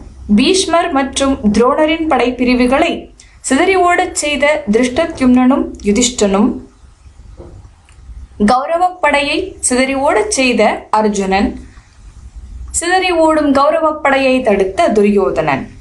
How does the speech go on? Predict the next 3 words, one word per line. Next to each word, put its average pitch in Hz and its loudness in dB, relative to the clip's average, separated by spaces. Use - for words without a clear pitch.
பீஷ்மரை 330 0
கண்டித்த 339 0
துரியோதனன். 202 0